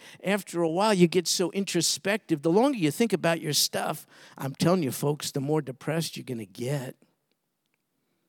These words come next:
The Bible says this, "The mind set on the flesh is death. The mind set on the spirit is life and peace." And so, and so many, many people today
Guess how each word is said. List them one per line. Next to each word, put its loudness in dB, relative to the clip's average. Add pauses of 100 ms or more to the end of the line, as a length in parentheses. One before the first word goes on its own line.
(200)
The -16
Bible -2
says 2
this, -2
"The -10
mind 0
set 0 (260)
on -8
the -6
flesh 0
is -14
death. -4 (440)
The -14
mind -2
set -2
on -6
the -6
spirit 2
is -2
life 0
and -4 (800)
peace." 4
And 2
so, 10 (520)
and 2
so 6
many, 6
many 6
people 2
today 4